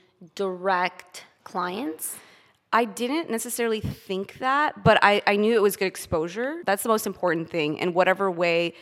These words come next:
Speaker 2: fits me and what I actually enjoy doing. So I did that. I got clients. I mean, I, I think from a video I posted where it was day in my life as a personal injury lawyer,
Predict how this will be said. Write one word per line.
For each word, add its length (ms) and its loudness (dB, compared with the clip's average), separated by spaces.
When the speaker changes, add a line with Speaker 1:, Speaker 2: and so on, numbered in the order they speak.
Speaker 2:
fits 440 -2
me 580 -4
and 180 -2
what 140 2
I 40 4
actually 360 -2
enjoy 400 -6
doing. 480 -6
So 120 6
I 140 4
did 240 -8
that. 320 -8
I 80 -8
got 240 -8
clients. 400 -6
I 60 -4
mean, 160 2
I, 240 2
I 80 -2
think 180 -6
from 480 2
a 60 -4
video 200 0
I 60 4
posted 580 -4
where 140 0
it 100 -2
was 320 -2
day 180 2
in 80 2
my 120 0
life 380 2
as 120 -6
a 140 -8
personal 280 -4
injury 300 -2
lawyer, 600 2